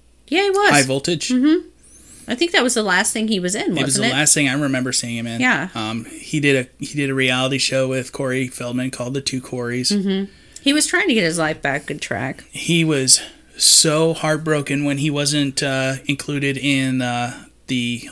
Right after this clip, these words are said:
Speaker 2: Lost Boys, The Tribe or The Curse or whatever.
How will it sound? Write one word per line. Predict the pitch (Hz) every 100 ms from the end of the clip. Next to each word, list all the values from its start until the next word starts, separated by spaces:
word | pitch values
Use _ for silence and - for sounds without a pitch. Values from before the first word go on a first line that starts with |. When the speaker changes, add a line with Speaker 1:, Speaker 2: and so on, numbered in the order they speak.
| -
Speaker 2:
Lost | 131 123 -
Boys, | 135 135 131
The | - 131 120
Tribe | - 123 123 135 147
or | 131
The | 113
Curse | 107 - 135 135 -
or | 120
whatever. | 123 127 135 135